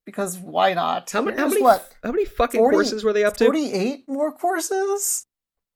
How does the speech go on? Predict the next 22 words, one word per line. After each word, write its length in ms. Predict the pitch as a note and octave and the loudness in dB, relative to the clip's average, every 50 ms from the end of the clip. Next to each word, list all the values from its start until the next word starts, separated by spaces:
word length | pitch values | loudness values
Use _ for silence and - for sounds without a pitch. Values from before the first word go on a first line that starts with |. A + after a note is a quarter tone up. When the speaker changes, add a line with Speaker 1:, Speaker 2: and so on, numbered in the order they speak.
| - _ _ - | -20 _ _ -4
Speaker 1:
Or 80 | G#3+ | -2
no, 100 | G#3 G#3 | 0 0
okay, 160 | F#3+ - G#3+ | 0 0 -2
the 100 | F#3 F#3 | -2 -2
total 280 | F3+ - - A3+ A3+ G#3+ | -4 -2 -2 0 0 2
roster 360 | G3 F#3+ F#3 - - - F#3+ | 2 2 2 2 -2 -8 -8
has 260 | E3+ E3 F3 F3 F3 | -4 0 0 0 0
forty-eight 480 | F3 - F3+ E3+ E3 E3 E3 - - _ - | -2 -6 -10 -10 -10 -10 -12 -14 -16 _ -12
courses. 720 | F3+ E3 - - - - - - F3+ - - - - - _ _ _ _ _ _ _ _ _ _ _ _ | -12 -12 -12 -12 -14 -14 -14 -12 -12 -10 -10 -10 -10 -12 _ _ _ _ _ _ _ _ _ _ _ _
It's 220 | - B3+ B3+ - E4 | -14 -12 -6 -2 -2
a 40 | |
lot 160 | D#4+ D4 C4+ C4+ | 0 0 0 0
Speaker 2:
I 20 | |
Speaker 1:
of 40 | C4 - | 2 0
Speaker 2:
think 100 | G3 G3 | 0 2
the 80 | B2+ | 0
original 320 | G#2+ C3 F#3+ F#3 C3+ A2+ F#2+ | 2 2 2 2 2 0 0
Speaker 1:
courses. 100 | F#2+ F#2 | 0 0
Speaker 2:
roster 200 | F2 - - G2+ | -2 -2 -6 -8
had, 80 | - | -8
like, 120 | - - - | -8 -10 -8
forty-eight. 380 | - F#2+ F#2 - D2+ - - | -8 -8 -6 -6 -8 -8 -8